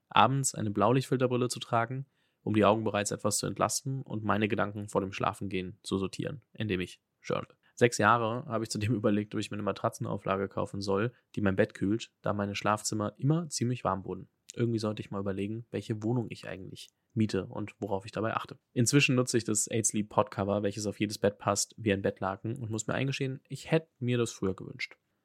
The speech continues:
Zusätzlich zur Temperatursteuerung, die Eight Sleep bietet, gibt es ein Schlaftagebuch und die Auswertung deines Schlafs. So kannst du herausfinden, welche Gewohnheiten, wie zum Beispiel ein später Kaffee,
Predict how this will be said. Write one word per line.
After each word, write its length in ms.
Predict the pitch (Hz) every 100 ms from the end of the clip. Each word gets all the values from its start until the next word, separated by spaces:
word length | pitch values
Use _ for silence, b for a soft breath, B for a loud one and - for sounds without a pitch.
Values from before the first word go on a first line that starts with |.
| _
Zusätzlich 520 | - 151 151 - 131
zur 280 | - 120 113
Temperatursteuerung, 1080 | - 110 113 104 131 - 104 101 104 110 104
die 240 | 107 104
Eight 140 | 110 110
Sleep 200 | 110 104
bietet, 320 | 110 113 -
gibt 160 | 117 113
es 100 | 110
ein 140 | 104
Schlaftagebuch 680 | - 107 - 110 104 110 104
und 120 | 110
die 60 | 101
Auswertung 560 | 98 - 95 92 101 110
deines 200 | 104 -
Schlafs. 420 | - - - -
So 140 | 117
kannst 220 | 117 123 117
du 20 |
herausfinden, 560 | 104 110 - 110 107
welche 220 | 107 107 107
Gewohnheiten, 640 | 101 113 113 107 101 101
wie 80 | 98
zum 120 | 101
Beispiel 260 | 98 - 95
ein 40 |
später 260 | - 95 92
Kaffee, 400 | 107 - 104